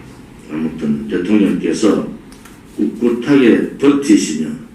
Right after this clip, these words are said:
꿋꿋하게 투쟁하시면 반드시 이긴다는 사실을 국민들은 알고 있습니다. 문재인 좌파 독재 정권이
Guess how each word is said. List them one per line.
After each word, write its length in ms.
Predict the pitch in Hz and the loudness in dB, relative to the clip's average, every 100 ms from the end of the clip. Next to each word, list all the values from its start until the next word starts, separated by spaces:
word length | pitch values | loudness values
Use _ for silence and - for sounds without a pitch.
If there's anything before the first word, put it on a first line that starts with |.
| - - - - - - - - | -20 -20 -20 -20 -20 -20 -20 -6
꿋꿋하게 760 | 98 - 101 107 110 95 - | -6 -2 -2 2 2 2 0
투쟁하시면 920 | - 104 110 107 98 117 107 - - - - | -4 4 6 6 4 4 2 2 -6 -14 -14
반드시 720 | 78 80 82 110 - 85 80 - | -8 -2 2 2 2 0 0 -2
이긴다는 580 | 131 113 - - - | 0 2 2 -2 -6
사실을 600 | - - - 82 92 107 - - - - - - - - - - - | -8 -8 -6 -2 0 0 -4 -14 -20 -20 -20 -20 -20 -20 -20 -20 -12
국민들은 640 | - 90 92 87 82 - - | -4 -2 -2 -2 -2 -4 -8
알고 400 | - 80 - - | -2 0 2 0
있습니다. 420 | - - - - - - - - - - 78 | -2 -6 -12 -16 -20 -20 -20 -20 -20 -18 -10
문재인 420 | 76 76 85 82 | -8 -4 -2 -2
좌파 440 | 82 85 98 92 | -4 -6 -4 -2
독재 340 | 95 95 123 113 | 0 2 4 6
정권이 720 | 95 - - - - - - | 4 2 0 0 0 0 -2